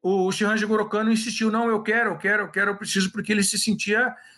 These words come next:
é, minimizado, inferiorizado, porque era constrangido pelos próprios, é, amigos da sala dele. E aí ele começou a praticar o, o jiu-jitsu em algumas escolas lá, o,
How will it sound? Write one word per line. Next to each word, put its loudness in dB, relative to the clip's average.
é, 2
minimizado, 0
inferiorizado, 0
porque -4
era 4
constrangido 0
pelos 0
próprios, -2
é, 2
amigos 2
da 0
sala 0
dele. 0
E 0
aí 2
ele 2
começou 0
a 0
praticar 0
o, 2
o 2
jiu-jitsu 0
em 6
algumas 0
escolas 0
lá, 0
o, 0